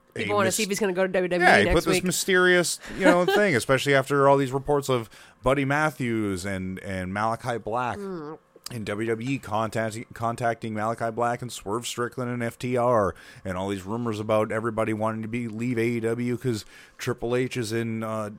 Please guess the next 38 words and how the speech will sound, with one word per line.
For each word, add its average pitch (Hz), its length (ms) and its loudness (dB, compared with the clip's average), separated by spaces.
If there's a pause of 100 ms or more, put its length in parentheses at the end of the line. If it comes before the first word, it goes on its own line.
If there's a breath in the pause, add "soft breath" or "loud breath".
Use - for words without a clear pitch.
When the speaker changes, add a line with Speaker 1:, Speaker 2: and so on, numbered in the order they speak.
(120)
Speaker 1:
in 117 220 -8
control - 320 0
Speaker 2:
Sure, - 240 4
Speaker 1:
again 170 160 0
Speaker 2:
or 185 220 2
Speaker 1:
with 190 80 -2
Speaker 2:
whoever's 202 260 4
Speaker 1:
Bobby 196 160 4
Fish 127 80 0
Speaker 2:
spouse 190 460 6
Speaker 1:
and, 202 80 -2
Speaker 2:
is - 140 -4
there, 165 480 -2
or - 40 -2
Speaker 1:
and 107 340 -4
Ke-, 131 280 -8
and 107 300 -4
Kyle 120 280 4
O'Reilly 123 500 4
and 113 120 0
Adam 127 240 0
Cole. 123 320 2
Like, 92 200 -2
Speaker 2:
Right. 175 460 0
Speaker 1:
it, 127 240 -6
that's, 123 320 0
that's 120 340 0
the 123 160 0
new 127 240 0
trend 135 380 0
on 110 180 2
wrestling 104 500 -2
talk 98 300 -2
is 92 380 -6
who's 110 300 -4
leaving, 107 260 2
Speaker 2:
Who's 101 100 0
leaving 190 300 0